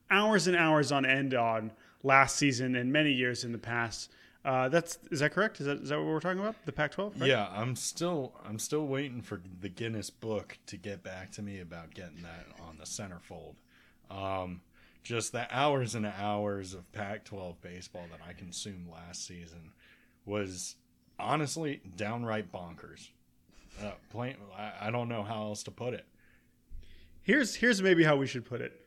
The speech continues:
Speaker 1: While that part may not have been true, the time we spent with the Stanford Cardinal in Omaha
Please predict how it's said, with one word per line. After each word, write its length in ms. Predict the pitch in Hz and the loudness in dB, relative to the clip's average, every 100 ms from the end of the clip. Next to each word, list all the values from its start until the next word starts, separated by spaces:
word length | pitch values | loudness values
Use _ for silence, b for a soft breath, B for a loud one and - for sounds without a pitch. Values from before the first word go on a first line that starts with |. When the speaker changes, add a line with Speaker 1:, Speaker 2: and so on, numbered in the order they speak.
| b b | b b
Speaker 1:
While 220 | 151 165 | 6 6
that 280 | 151 226 254 | 6 4 2
part 260 | - 220 165 | 2 2 4
may 200 | 165 160 | 4 4
not 200 | 147 139 | 0 -2
have 160 | 127 | -2
been 160 | 131 123 | -2 -2
true, 460 | - 143 120 117 120 b b b b - | -2 -2 0 -4 -10 b b b b -4
the 100 | 147 | -4
time 360 | - 208 262 | 0 2 4
we 100 | 214 | 2
spent 320 | - 196 175 | 2 4 4
with 80 | 160 | 2
the 80 | 131 | -2
Stanford 500 | - 160 151 143 127 | 0 2 2 -2 -2
Cardinal 380 | - 139 131 123 | 4 4 4 0
in 80 | 117 | 0
Omaha 480 | 120 110 113 113 | 0 -2 -2 -4